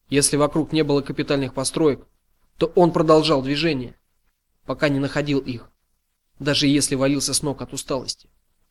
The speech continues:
Воспоминания о кошмаре, пережитом пару дней назад, когда он расположился на ночлег в погребе,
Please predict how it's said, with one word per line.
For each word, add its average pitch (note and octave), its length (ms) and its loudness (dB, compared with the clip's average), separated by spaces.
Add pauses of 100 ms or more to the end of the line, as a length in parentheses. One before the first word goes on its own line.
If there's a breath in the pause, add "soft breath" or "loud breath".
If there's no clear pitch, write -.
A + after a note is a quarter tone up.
(760)
Воспоминания D3 680 0
о C#3 140 -10
кошмаре, C#3+ 580 -2 (480)
пережитом D#3+ 520 0
пару E3+ 260 4
дней E3 220 2
назад, D#3+ 360 2
когда D3+ 340 0
он D3 240 -2
расположился D3 680 -2
на C#3 120 -2
ночлег C#3+ 380 -2
в - 40 -20
погребе, C#3 500 -2